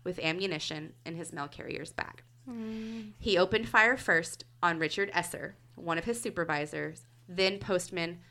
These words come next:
Speaker 1: Mike Rockney. Cheryl then proceeded to chase down three other employees, mortally shooting one in the back.
Speaker 2: Mm.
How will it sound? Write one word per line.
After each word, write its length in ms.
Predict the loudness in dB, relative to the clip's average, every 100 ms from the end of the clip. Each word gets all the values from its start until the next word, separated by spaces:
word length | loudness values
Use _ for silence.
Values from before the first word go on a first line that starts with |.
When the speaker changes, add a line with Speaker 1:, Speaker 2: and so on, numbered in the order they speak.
| -18 -2
Speaker 1:
Mike 360 | 4 4 4
Rockney. 580 | -2 0 0 -2 -14 -14 -16 -20 -20 _ -20 -20 -20 -20 -16
Cheryl 440 | -2 8 10 10 8
then 200 | 6 6
proceeded 480 | 2 2 2 0 2
to 160 | 0
chase 440 | 0 -2 2 2 2
down 280 | 0 0 -2
three 200 | 0 2
other 160 | 2
employees, 720 | 0 -2 0 0 0 -2 -6 -12 -8
mortally 400 | 0 2 2 0
shooting 380 | -2 -4 -4 -4
one 160 | -4
in 80 | -4
the 60 | -2
back. 380 | -2 -4 -10 -18 -20 -20 -18 -14
Speaker 2:
Mm. 160 | -14